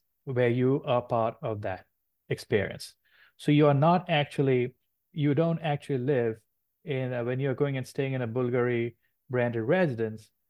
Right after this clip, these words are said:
you are basically staying in, you're becoming part of the larger story of the Bulgari world and the universe.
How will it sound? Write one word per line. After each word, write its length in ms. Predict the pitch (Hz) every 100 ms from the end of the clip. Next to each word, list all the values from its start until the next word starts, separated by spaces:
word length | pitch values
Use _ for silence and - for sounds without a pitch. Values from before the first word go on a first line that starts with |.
| _ -
you 160 | 131
are 60 | 139
basically 720 | 151 147 - 131 127 127 - -
staying 680 | - - 151 139 131 135 - _ -
in, 520 | 139 131 127 123 123 _ _ -
you're 140 | 135
becoming 360 | 139 143 151 147
part 280 | - 139 135
of 80 |
the 60 | 127
larger 420 | 117 135 139 139
story 640 | 139 - 151 131 117 110 107 _ _ -
of 120 | 120
the 80 | 113
Bulgari 480 | 123 123 120 117
world 340 | 110 113 113 120
and 120 | 110
the 80 | 110
universe. 580 | 139 170 104 - -